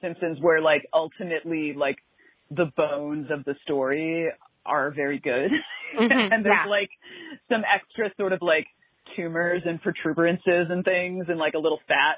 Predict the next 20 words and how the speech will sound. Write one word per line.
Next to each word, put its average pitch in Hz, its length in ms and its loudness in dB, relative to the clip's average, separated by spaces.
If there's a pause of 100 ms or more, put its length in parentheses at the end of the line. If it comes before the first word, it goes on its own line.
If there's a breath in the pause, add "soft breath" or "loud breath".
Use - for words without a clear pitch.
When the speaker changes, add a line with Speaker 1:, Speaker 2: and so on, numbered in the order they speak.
Speaker 1:
here 180 180 -2
and 175 140 -2
there 170 420 2
on 151 280 -2
the 151 160 -4
story 151 500 0
that, 147 180 2
like, 143 280 -2
you 156 160 -4
could 143 200 -6 (200)
live 151 320 2
with 151 380 2
or 139 280 -2 (180)
trim, 151 440 0
you 156 140 0
know, 143 240 0
as 143 220 4
you 151 220 2
see 311 80 -2 (100)
fit. 147 220 -2